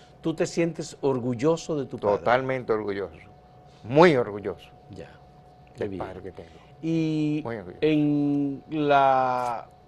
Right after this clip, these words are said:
Speaker 1: respuesta que tú has tenido, tú personalmente, Alberto, de la sociedad, de las instituciones, de los que conocieron a tu padre, ¿qué tú has percibido respecto? Ya me dijiste que tiene detractores.
Speaker 2: Sí.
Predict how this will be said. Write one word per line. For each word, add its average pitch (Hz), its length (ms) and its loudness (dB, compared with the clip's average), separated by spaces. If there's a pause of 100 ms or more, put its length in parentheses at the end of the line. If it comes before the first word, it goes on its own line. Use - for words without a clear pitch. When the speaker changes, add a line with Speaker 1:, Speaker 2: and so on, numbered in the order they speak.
Speaker 1:
respuesta 180 720 -4
que 151 100 -4
tú 165 160 -4
has - 120 -8
tenido, 127 460 -6
tú 190 360 2 (200)
personalmente, 117 720 -4
Alberto, 107 480 -4 (440)
de 143 140 6
la 135 120 2
sociedad, 117 580 -2 (420)
de 151 120 4
las 143 220 0
instituciones, 113 760 -8
de 143 120 6
los 165 140 4
que 156 140 -10
conocieron 165 560 2
a 127 80 -4
tu 117 120 -8
padre, 92 400 -4 (1900)
¿qué 214 100 6
tú 220 220 8
has 196 60 8
percibido 185 800 2 (680)
respecto? 139 460 0
Ya 147 160 8
me 196 100 6
dijiste 185 340 2
que 160 80 0
tiene 156 240 4
detractores. - 840 0
Speaker 2:
Sí. 101 460 -14